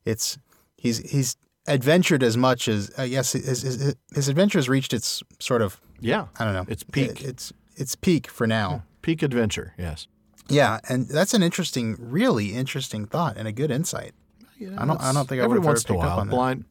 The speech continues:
Speaker 2: blind squirrel, you know, broken clock. <laughs>
Speaker 1: No, you got a
Speaker 2: Um,
Speaker 1: few more than that. But
Speaker 2: uh, well, yeah, maybe. <laughs>
Speaker 1: I, I do think that it's interesting that at the end of that paragraph, again, he's referred to as Mister Baggins.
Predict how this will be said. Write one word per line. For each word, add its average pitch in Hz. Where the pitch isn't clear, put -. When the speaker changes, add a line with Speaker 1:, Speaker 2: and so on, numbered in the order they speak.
Speaker 2:
blind 123
squirrel, 104
you 113
know, 101
broken 104
clock. 92
<laughs> 135
Speaker 1:
No, 107
you 104
got 117
a -
Speaker 2:
Um, 104
Speaker 1:
few 104
more 107
than 95
that. 95
But 117
Speaker 2:
uh, 117
well, 120
yeah, 82
maybe. 85
<laughs> -
Speaker 1:
I, 151
I 151
do 180
think 131
that 123
it's 120
interesting 139
that 123
at 123
the 123
end 156
of 151
that 117
paragraph, 113
again, 127
he's 110
referred 104
to 113
as 104
Mister 107
Baggins. 123